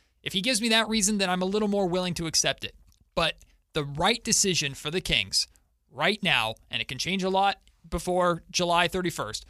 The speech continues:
but right now, the right decision for the Kings, and I believe the right decision for the Kings will be if Marvin Bagley can play, great. We should celebrate that by bringing him off the bench. And if he comes off the bench,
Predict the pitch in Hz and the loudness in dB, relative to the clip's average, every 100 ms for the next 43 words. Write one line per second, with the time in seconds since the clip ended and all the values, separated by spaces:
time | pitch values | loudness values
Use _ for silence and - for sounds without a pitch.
0 | _ _ 127 135 160 220 226 165 147 135 | _ _ -10 -4 -2 0 0 0 0 -2
1 | 165 208 196 208 202 208 190 160 147 156 | -2 0 0 0 -4 -6 -4 -4 -4 -4
2 | 156 170 160 185 202 156 156 185 180 160 | -4 -2 -4 -2 -2 -2 -4 0 -2 -2
3 | 151 - 196 190 165 127 101 113 - _ | -6 -4 -2 -2 -4 -6 -6 -10 -12 _
4 | 160 156 147 135 - 160 240 226 202 202 | -6 -2 0 0 0 -2 -2 0 0 0
5 | 202 190 170 190 196 190 - - - 196 | -2 -4 -2 0 0 0 -8 -10 -2 2
6 | 185 120 - _ _ - 185 185 - 220 | 2 0 -8 _ _ -6 -2 0 2 2
7 | 214 180 190 160 156 156 - _ - 147 | 2 0 -2 0 0 0 -4 _ -4 -2
8 | 139 147 165 180 190 185 175 - 170 147 | -2 -4 -2 -2 -2 0 0 -2 -4 -4
9 | 95 - - _ _ 165 170 - 214 - | -4 -6 -12 _ _ -4 -2 -2 0 2
10 | 202 220 214 202 - 170 165 202 | 4 2 2 2 0 -2 0 -2